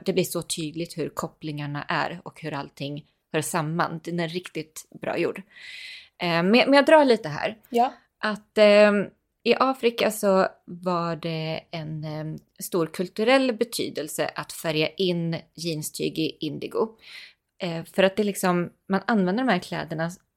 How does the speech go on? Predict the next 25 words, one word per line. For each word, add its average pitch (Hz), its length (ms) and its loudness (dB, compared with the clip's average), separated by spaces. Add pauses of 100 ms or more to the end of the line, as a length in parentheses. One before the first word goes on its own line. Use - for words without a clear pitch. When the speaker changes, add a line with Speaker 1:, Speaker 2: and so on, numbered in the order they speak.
(100)
Speaker 1:
man 220 140 0
såg 233 200 4
det 190 60 0
nästan 208 280 0
som 160 240 -2
ett 160 220 -4
extra - 440 -4
lager 160 560 -2
skinn 165 400 -2
på 180 120 -4
huden 175 480 -2
som 170 260 -4
stängde 175 560 -4
in 165 360 0
och, 165 200 2 (460)
och 170 260 -2 (120)
inneslöt 165 880 0 (380)
själen 202 760 -2 (120)
i 156 160 -4
kroppen. - 680 -8 (220)
Liksom - 300 -10
så. - 200 -8 (100)
Speaker 2:
Åh, - 140 -8 (280)
älskar 208 480 -2
det. 208 240 -2